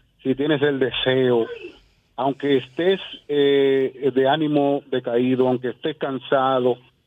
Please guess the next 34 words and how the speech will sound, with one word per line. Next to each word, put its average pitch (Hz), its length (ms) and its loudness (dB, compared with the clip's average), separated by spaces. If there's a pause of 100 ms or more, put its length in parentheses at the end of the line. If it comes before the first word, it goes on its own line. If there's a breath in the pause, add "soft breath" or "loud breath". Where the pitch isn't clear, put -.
(420)
si - 80 -14
tienes 180 260 2
el 185 100 0
deseo, 151 380 0
yo 139 120 2
creo 151 180 -8
que 143 540 0
tu 147 120 -4
deseo, 151 680 2 (380 loud breath)
tu 143 100 -2
voluntad, 151 400 0
tu 156 140 -2
amor 170 480 0
por 139 240 -2
el, 135 140 0
por, 131 400 -4
por 131 200 -2
lo 131 260 4
que 131 180 -2
haces, 135 340 0
por 123 140 -4
ejemplo, 135 260 0
por, 123 220 -8
en 127 140 -2
mi 127 80 2
caso, 160 340 -2
por 139 120 0
el 131 60 -2
cooperativismo, 117 600 -4 (500)
te 143 80 -4
motiva 139 320 0
a 147 40 -2
continuar 135 440 0
avanzando. 98 580 -6